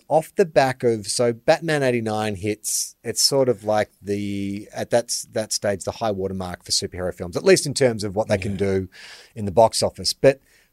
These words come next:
Speaker 1: people seem to take the wrong lessons from Batman, which if they'd taken the right lessons, it's like, "Hey, why don't you find a good visionary director, match them with some
Speaker 2: Mm.
Speaker 1: material and see what happens?" Instead, everyone tried to make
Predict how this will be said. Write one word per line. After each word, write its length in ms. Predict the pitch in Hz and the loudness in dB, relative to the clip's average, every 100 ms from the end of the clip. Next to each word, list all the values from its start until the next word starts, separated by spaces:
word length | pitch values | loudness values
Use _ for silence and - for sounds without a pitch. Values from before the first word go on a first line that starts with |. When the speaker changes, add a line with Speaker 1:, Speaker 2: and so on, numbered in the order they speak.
| - | 2
Speaker 1:
people 380 | 190 196 190 170 - _ | 2 2 -2 -4 -10 _
seem 400 | - - 185 180 160 | -6 0 2 2 0
to 60 | |
take 200 | - 165 | 0 2
the 80 | - | 2
wrong 240 | 147 151 143 | 0 2 2
lessons 560 | 135 143 165 160 151 | 4 4 2 -2 -4
from 160 | 156 147 | -6 2
Batman, 560 | 147 147 143 160 170 | 2 2 -2 -2 0
which 240 | 139 131 143 | -2 -2 0
if 60 | |
they'd 160 | 156 151 | 2 4
taken 180 | 180 165 | 4 4
the 100 | 139 | 6
right 240 | 131 135 | 8 8
lessons, 280 | 131 - 107 | 2 -2 -4
it's 100 | 98 | -2
like, 160 | 110 - | -2 0
"Hey, 220 | 147 131 | 0 4
why 180 | 123 135 | 6 4
don't 160 | 143 | 2
you 80 | 117 | -6
find 380 | - 113 110 101 | -4 -2 -2 -4
a 80 | 101 | -8
good 420 | 85 120 127 98 | -4 2 2 2
visionary 520 | 110 101 101 98 98 | -2 -2 0 0 0
director, 540 | 92 98 95 - 95 | 0 0 0 0 0
match 280 | 92 117 - | 2 0 0
them 140 | 110 107 | -2 -2
with 100 | 101 | -2
some 100 | 98 | -4
Speaker 2:
Mm. 80 | |
Speaker 1:
material 380 | 98 101 95 92 | -4 -2 0 0
and 120 | 90 | -4
see 140 | - 95 | -4 -6
what 160 | 87 | -6
happens?" 500 | 85 107 - 78 82 - - - - - | -6 -6 -6 -12 -16 -20 -20 -20 -18 -4
Instead, 480 | 139 - 170 156 135 | 0 4 6 6 6
everyone 320 | 120 120 117 | 8 6 4
tried 420 | - 113 110 104 | 2 4 4 4
to 100 | - | -2
make 420 | 107 98 95 - | -4 -4 -4 -8